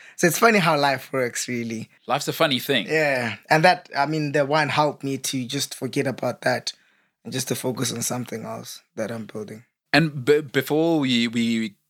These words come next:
Speaker 2: uh, go over to Roberta, I, I wanted to ask you, uh, s-, something else about, about kind of being, uh, breaking the mold again and, and heading in this direction. You know, when you do this, um, is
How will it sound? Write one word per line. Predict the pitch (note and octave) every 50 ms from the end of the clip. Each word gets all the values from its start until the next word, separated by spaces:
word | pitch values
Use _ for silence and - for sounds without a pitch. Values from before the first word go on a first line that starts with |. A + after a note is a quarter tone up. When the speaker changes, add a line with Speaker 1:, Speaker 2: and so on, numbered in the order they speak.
| - B2+
Speaker 2:
uh, | A#2+ A2+ A2 G#2+
go | G2 A2 G#2 G#2+
over | G#2+ A2 G#2+
to | - - G#2
Roberta, | G2+ F#2 G2 G#2 G2 - -
I, | G2+
I | G#2+ - A2
wanted | A2 A#2 B2+ C#3 -
to | - - A2+ -
ask | A2+ G#2+ G#2 - -
you, | A2 G#2+ G2+ F#2+
uh, | - - G2 F#2+ F#2 F#2+ F#2 E2 -
s-, | - - - - A2
something | A2 - - A2 G#2+ G#2+ G#2
else | G#2 G2+ G2+ -
about, | G#2+ G2 G#2+ G2+ G#2 - -
about | A2 G#2 G2+ G#2 G#2 G2+ G2 _ - - _ _ _ _ _ -
kind | - A#2+ A#2+ A#2+
of | G#2+
being, | G#2 A#2 G#2+ G#2+ -
uh, | A#2 A2+ A#2 A#2 A#2 A2 A2 G#2+ -
breaking | - C3 C3+ C3 - C3 B2
the | A2+
mold | G#2+ A2+ B2+ C3+ C#3 A#2 G2
again | G#2 F2+ A2+ G#2 - - - _ _
and, | - A#2 A2 A#2
and | A#2+ A2+ G#2
heading | - A#2+ B2 B2 A2+ A#2
in | G#2+
this | G#2+ G#2 -
direction. | - G#2 G2+ G2+ A2+ - - - - - - - - - - - - _
You | - C3
know, | C3+ C3+ C3
when | A#2+ C#3 F3 G#3
you | G#3+ G3
do | C#3+ A2 A#2+ C3+ C3+
this, | G2+ - - - - - - - - _ -
um, | A2 A2 G#2+ G#2 G#2+ G#2+ G#2+ G#2+ A2 A2 _ _ _ _ _ _ _ _ _ _ _ _ _ _ -
is | B2 B2 A#2+ A#2 A2+ G#2+ -